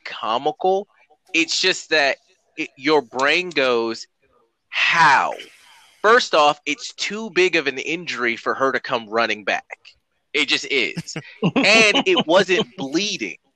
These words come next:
Speaker 1: It's not like it had been acidically or somehow burned or cauterized.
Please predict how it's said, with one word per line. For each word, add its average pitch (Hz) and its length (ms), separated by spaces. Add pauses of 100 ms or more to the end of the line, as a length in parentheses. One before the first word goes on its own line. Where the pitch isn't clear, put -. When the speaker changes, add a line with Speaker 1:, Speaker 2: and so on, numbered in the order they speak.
(220)
Speaker 1:
It's 151 180
not 190 160
like 190 180
it 175 120
had 156 160
been 143 320
acidically 143 1080
or 120 200
somehow 135 560 (200)
burned 127 580
or 107 200
cauterized. 165 880